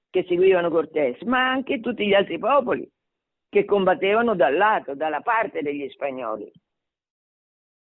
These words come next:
La conquista di Cortés è raccontata, fra le altre, da un suo soldato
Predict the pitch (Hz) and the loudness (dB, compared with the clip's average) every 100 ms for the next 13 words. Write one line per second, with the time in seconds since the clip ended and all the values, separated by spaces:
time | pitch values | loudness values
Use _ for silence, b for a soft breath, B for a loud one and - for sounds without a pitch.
0 | _ _ - B B B B _ _ _ | _ _ -20 B B B B _ _ _
1 | _ _ _ _ 214 285 - 190 160 202 | _ _ _ _ 2 2 2 0 2 2
2 | 208 151 147 175 175 - 139 135 - 113 | 2 0 2 4 2 0 -2 -2 -4 -4
3 | 92 135 - - _ 240 170 170 165 220 | -4 -8 -12 -20 _ 2 4 4 2 0
4 | 208 147 113 101 - 127 123 117 101 60 | 0 0 0 0 -6 -4 -2 0 -2 -6
5 | - - 254 403 202 202 185 - 202 185 | -10 -6 -4 -2 2 2 2 -2 -2 0
6 | 160 156 139 113 98 - 101 311 | 0 0 0 0 -2 -6 -8 -8